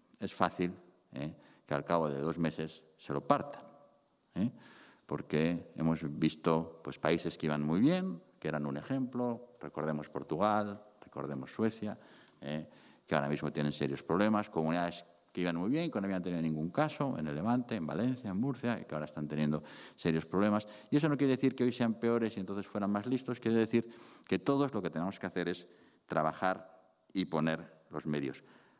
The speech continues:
Ahora he de decir una cosa, en el debate sobre si es eficaz o no es eficaz, eh, el toque de queda, como decía mi padre,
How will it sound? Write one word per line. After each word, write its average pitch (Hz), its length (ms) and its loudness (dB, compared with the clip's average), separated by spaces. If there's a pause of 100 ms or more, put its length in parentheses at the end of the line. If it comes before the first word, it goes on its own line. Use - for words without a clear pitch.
(120)
Ahora 151 180 4
he 180 40 2
de 175 60 4
decir 165 260 4
una 135 140 4
cosa, - 320 -2
en 104 120 2
el 95 120 0
debate 143 340 0
sobre 147 240 -2
si 147 100 -2
es 143 120 -2
eficaz 131 500 -2
o 92 140 -2
no 107 40 0
es 110 80 -4
eficaz, 123 460 0 (540)
eh, 73 360 -2
el 85 200 2
toque 120 220 2
de 120 120 4
queda, 113 340 2 (1700)
como 85 220 0
decía 82 260 0
mi 117 140 4
padre, 117 420 2